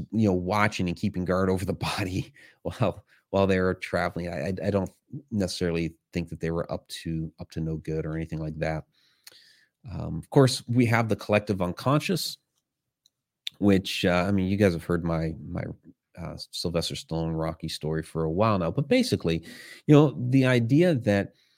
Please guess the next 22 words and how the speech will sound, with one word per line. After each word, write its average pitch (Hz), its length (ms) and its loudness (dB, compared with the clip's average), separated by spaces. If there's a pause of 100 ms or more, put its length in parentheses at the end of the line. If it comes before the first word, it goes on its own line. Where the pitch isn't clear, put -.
(300)
um, 95 540 -4 (840)
that 127 120 4
there's 143 180 4
all 170 160 4
this 196 180 2
information 113 840 0 (520)
that 101 440 2
is 95 720 0 (1000)
e-, 160 40 2 (100)
essentially 208 420 2
floating 123 540 4
around 101 380 -2
the, 87 100 -4 (180)
the 98 120 -2
cosmos 113 720 -6
that 95 420 0 (680)
you 131 260 4
can 120 260 2
pick 135 320 -2
up 127 200 2
on 90 240 0
from 92 640 -2